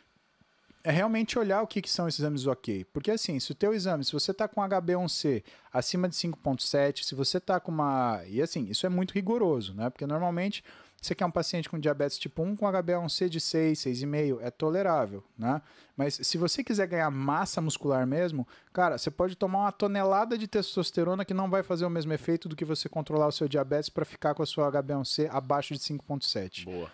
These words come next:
Speaker 1: Tá? Então, entenda, se você tiver uma insulina média, uma glicose média maior do que cento e vinte e seis, cara, esquece que você não vai ganhar massa muscular.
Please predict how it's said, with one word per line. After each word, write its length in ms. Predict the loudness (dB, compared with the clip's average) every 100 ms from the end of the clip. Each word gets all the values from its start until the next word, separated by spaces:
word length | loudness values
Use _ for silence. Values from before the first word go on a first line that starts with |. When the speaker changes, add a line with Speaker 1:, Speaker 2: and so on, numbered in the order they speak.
| -14 -4
Speaker 1:
Tá? 220 | -2 -2 -6 _ -12
Então, 500 | 0 2 2 0 0
entenda, 680 | 0 0 0 0 0 0
se 100 | 0
você 260 | 0 0 0
tiver 180 | 0 0
uma 120 | 0
insulina 460 | 0 0 0 0 0
média, 540 | 0 2 2 0 0
uma 200 | 0 0
glicose 480 | 0 2 2 2 0
média 580 | 0 2 2 2 0 -2 -10 -10 0
maior 300 | 4 4 2
do 80 |
que 100 | -2
cento 240 | -2 -2 -2
e 40 |
vinte 200 | -2 -2
e 20 |
seis, 460 | 0 2 2 -2 -8 _ _ 2
cara, 260 | 2 2 -2
esquece 680 | -10 -4 2 2 2 -2 -6
que 60 |
você 140 | -2 0
não 280 | 0 0 2
vai 280 | 2 4
ganhar 280 | 2 -2 0
massa 380 | 0 0 0 -2
muscular. 600 | -4 -4 0 4 4 0